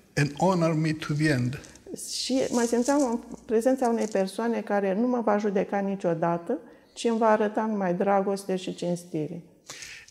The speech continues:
Speaker 1: And that really was very true, because that became the presupposition that determined our collaboration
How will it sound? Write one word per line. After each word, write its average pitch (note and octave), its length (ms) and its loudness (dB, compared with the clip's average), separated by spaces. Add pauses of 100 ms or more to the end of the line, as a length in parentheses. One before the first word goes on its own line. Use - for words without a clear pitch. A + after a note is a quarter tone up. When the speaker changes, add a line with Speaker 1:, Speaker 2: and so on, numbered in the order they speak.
Speaker 1:
And C3 280 4
that E3+ 460 4 (100)
really D#3 720 2 (520)
was C3 300 2
very D#3 420 2
true, D#3 380 2 (760)
because D#3+ 500 2 (140)
that F3 260 2
became D#3+ 680 4 (680)
the C#3+ 100 2
presupposition D3 1200 2 (480)
that C#3 200 0
determined F3+ 840 2 (600)
our E3+ 560 8 (120)
collaboration D#3+ 1160 4